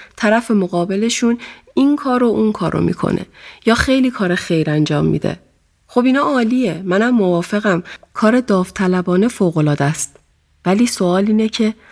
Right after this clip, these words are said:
آیا اون کارها واقعاً ارزش‌های اصلی خود تو هم هست؟ یا فقط داری تحسینش می‌کنی؟ من شنیدم که اوایل رابطه‌ها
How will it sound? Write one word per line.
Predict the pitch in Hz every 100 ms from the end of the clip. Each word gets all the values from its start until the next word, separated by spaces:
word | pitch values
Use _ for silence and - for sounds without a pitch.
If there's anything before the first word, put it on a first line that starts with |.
| - - _
آیا | 202 220 190 147 - - _ -
اون | 262 277
کارها | - 202 180 180 - 185
واقعاً | 175 185 175 180 180 180 190 175
ارزش‌های | 160 165 170 170 - 190 185
اصلی | 175 165 170 - 202 180
خود | 170 - 190 175 156
تو | - 190
هم | 180 165
هست؟ | - 175 208 240 - - _ _ _ _ -
یا | 220
فقط | 226 226 269
داری | 240 254
تحسینش | 240 208 - 226 190 -
می‌کنی؟ | 147 139 143 160 - _ _ _ _ _ _ -
من | 196
شنیدم | 220 226 196 196 208
که | 226 220
اوایل | 175 180 180 208
رابطه‌ها | 214 196 170 165 - 175 185 170